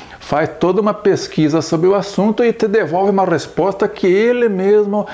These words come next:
elaborou em linguagem natural. É um discurso inédito. Impressionou muita gente,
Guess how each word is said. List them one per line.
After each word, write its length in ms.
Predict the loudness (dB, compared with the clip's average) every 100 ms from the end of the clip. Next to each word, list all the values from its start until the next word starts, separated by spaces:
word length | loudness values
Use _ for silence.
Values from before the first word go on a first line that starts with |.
| -8 -2
elaborou 800 | 0 0 0 0 2 2 2 0
em 80 |
linguagem 420 | -2 0 0 -2 -2
natural. 640 | -4 0 0 2 0 -4 -10 -6
É 240 | 0 0 0
um 160 | -2
discurso 720 | 0 -2 -2 -2 -2 -2 -4 -2
inédito. 760 | -2 0 0 -2 -6 -12 -14 -18 -18 _ _ _ -20 -18 -10
Impressionou 680 | -8 -4 -4 -4 -4 -2 0
muita 320 | 0 -2 -2 -2
gente, 420 | 0 -2 -2